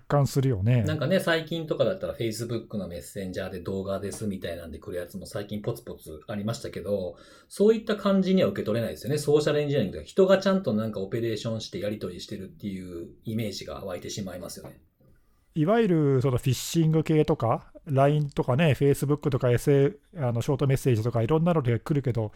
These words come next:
Speaker 1: そういうのとはなんかちょっと違う、ちょっとね、複雑なことをやられたようなニュアンスを感じるよね。
Speaker 2: そうですね。なんでその、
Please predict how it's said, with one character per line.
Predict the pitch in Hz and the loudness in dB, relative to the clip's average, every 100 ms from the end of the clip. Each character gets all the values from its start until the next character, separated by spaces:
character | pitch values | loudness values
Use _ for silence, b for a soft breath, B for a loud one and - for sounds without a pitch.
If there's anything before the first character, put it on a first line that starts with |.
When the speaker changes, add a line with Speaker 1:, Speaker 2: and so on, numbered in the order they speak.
| b b b - | b b b -14
Speaker 1:
そ | - - 247 277 | -10 -4 0 2
う | 294 | 2
い | |
う | 302 269 | 2 2
の | 185 | 0
と | - | 4
は | 160 | 4
な | 185 | 4
ん | |
か | 156 | 2
ち | 165 | 2
ょ | |
っ | |
と | 135 | 0
違 | - 143 175 175 175 190 | 0 2 6 6 6 2
う、 | - _ _ _ _ _ _ | -4 _ _ _ _ _ _
ち | - | -8
ょ | |
っ | |
と | 185 131 | 0 2
ね、 | 123 | 2
複 | - | 4
雑 | 156 165 | 4 4
な | 180 | 2
こ | 165 | 2
と | 156 | 2
を | |
や | 123 | 4
ら | 123 | 4
れ | 139 | 2
た | - | 4
よ | 160 | 4
う | 131 | 4
な | 117 101 | 2 0
ニ | 151 165 | 4 6
ュ | 165 | 8
ア | |
ン | 143 | 6
ス | - | 4
を | 135 110 | 2 4
感 | 143 147 | 4 6
じ | 143 | 6
る | 123 | 4
よ | |
ね。 | 101 135 - _ _ _ _ _ | 4 2 -2 _ _ _ _ _
Speaker 2:
そ | - 135 101 | -8 -4 -4
う | |
で | |
す | - | -4
ね。 | 131 | 0
な | 151 | 0
ん | 170 | 0
で | 117 | -2
そ | - | -4
の、 | 107 107 107 107 | -4 -4 -6 -6